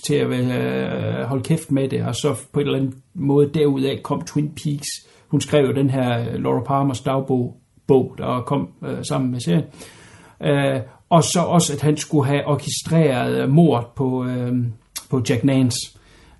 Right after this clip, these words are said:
Øh, meget, meget, meget, meget sindssygt. Øh, han har fuldstændig vendt Twin Peaks ryggen og siger, at det er det kedeligste lort nogensinde, og altså, det, det,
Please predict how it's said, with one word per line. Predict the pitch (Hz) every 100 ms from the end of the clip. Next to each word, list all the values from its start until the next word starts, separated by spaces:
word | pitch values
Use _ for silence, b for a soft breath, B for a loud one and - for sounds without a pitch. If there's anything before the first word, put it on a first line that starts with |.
| -
Øh, | 127
meget, | 151 185
meget, | 175 151
meget, | 147 135
meget | 135 127
sindssygt. | 143 - 127 113 - -
Øh, | 131 131 127 127 127 127 127 127 120
han | 107 139
har | 139
fuldstændig | - 220 - 180 139
vendt | 160 170
Twin | - 175 170
Peaks | 170 -
ryggen | 170 170 170 127
og |
siger, | 123 151 151
at |
det | 143
er |
det | 135 127
kedeligste | 160 165 143 135
lort | 151 135 117
nogensinde, | 135 131 135 135
og | 127
altså, | 123 139 117 -
det, | -
det, | 147 127